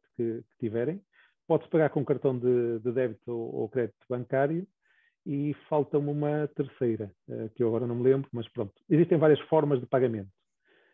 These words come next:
eh, o que ajuda, então, como eu dizia, à experiência do, do, eh,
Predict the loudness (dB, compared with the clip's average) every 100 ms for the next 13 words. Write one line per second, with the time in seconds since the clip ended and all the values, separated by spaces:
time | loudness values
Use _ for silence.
0 | _ 0 2 4 2 2 -2 0 2 2
1 | 0 -2 -4 -6 -6 -6 -6 -12 -4 0
2 | 0 0 0 0 -2 -2 -4 -2 -6 -6
3 | -6 -6 -6 -6 -4 -4 -6 -8